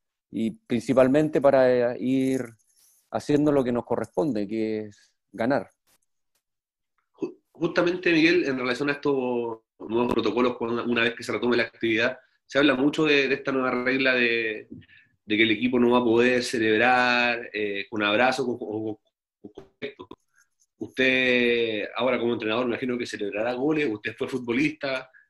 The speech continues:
Speaker 2: recién hablábamos del gol que le hizo Everton hace muchos años, me acuerdo que prácticamente todo el plantel fue a celebrar con usted. ¿Qué opina usted de, de esta medida de, de no poder celebrar los goles con, con contacto directo entre los compañeros?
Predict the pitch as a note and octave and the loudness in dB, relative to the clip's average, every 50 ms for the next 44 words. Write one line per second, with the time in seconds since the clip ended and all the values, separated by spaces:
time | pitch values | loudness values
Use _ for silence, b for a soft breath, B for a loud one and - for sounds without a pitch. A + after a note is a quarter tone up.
0 | b _ _ - - C3 B2+ B2 B2 B2 B2+ C3 B2+ B2+ B2 B2 A#2 A2+ G#2 A2+ | b _ _ -12 -6 -4 -2 -2 0 0 2 2 2 0 0 -2 -4 -4 -6 -6
1 | A2+ A#2 B2 B2 A#2+ A#2+ B2 A#2+ B2 A#2+ B2 B2 A#2+ - A#2 A#2 A#2 A#2+ A2+ A2 | -4 -2 -2 -2 -2 -4 -6 -4 -2 0 0 0 -2 -4 -8 -10 -8 -8 -10 -8
2 | - A#2 A#2 B2 C3+ C3+ B2+ A#2+ A2+ A2+ A#2+ A#2+ A#2 A#2 A2 G#2+ A2 A2+ G#2+ G#2+ | -8 -6 -6 -4 -2 -2 -2 -2 -2 -4 -4 -6 -6 -6 -8 -6 -6 -4 -4 -4
3 | G#2 G#2+ - _ _ _ _ _ _ _ _ _ - B2 A#2+ B2 A#2+ A#2 A#2+ A#2+ | -4 -6 -10 _ _ _ _ _ _ _ _ _ -8 -8 -6 -4 -2 -2 -2 -2
4 | A2+ A#2+ B2 B2 A#2+ B2 A#2 G#2+ G#2 - C3+ B2+ - C3+ B2+ C3+ A#2+ A#2+ C3 C3 | -2 -2 -2 -2 -2 -2 -4 -4 -2 -2 -4 -4 -4 -4 -4 -2 -2 0 -2 -2
5 | - C3 B2+ A#2+ - D#3 D#3+ D#3 - E3 D3+ F#3 G3+ F3+ - - _ - F3 G3 | -4 -6 -6 -4 -2 -2 -2 0 0 -2 0 0 -2 -2 -4 -6 _ -2 0 0
6 | G3+ G3+ G3+ - - _ _ _ _ - - _ - A#2+ C#3 C3+ C3 B2+ B2 B2 | 0 0 -2 -6 -14 _ _ _ _ -20 -20 _ -6 -2 2 2 2 2 2 2
7 | A#2+ A2 A#2 C#3 C#3 - - D#3 C#3+ C#3 C3+ D#3 F3+ D#3 C3 B2 A#2+ B2 B2 B2 | 0 0 0 -2 -2 0 2 4 4 6 6 6 6 4 4 4 2 0 0 0
8 | B2 A#2+ A#2 A#2 C3 C3 C3 C#3 C#3+ C3+ - C#3 B2+ B2 B2 C#3 C#3+ C3+ B2+ A#2 | -2 -2 -2 -2 0 2 2 2 2 2 -2 -2 -2 0 0 0 0 0 -2 -2
9 | A2+ C#3 C#3+ C3+ C3+ - - B2 B2+ B2 A#2+ A#2 A#2 A#2 A2+ - _ - B2 A2+ | 0 0 0 0 -2 -2 -4 -4 -4 -4 -4 -6 -8 -12 -14 -14 _ -10 -8 -6
10 | B2 A2+ A2+ A#2+ A#2+ - - A2+ A#2 B2+ C3 C3 - - - B2+ B2 A#2 A2+ A2+ | -6 -6 -6 -6 -6 -4 0 0 2 2 0 0 -4 -8 -8 -6 -4 -4 -4 -6
11 | A2+ - A#2+ A#2+ A2 G#2+ G2+ - G#2+ G2 - C3 C#3+ A#2+ F#2+ | -8 -8 -8 -6 -4 -6 -6 -6 -8 -8 -6 -4 -4 -4 -6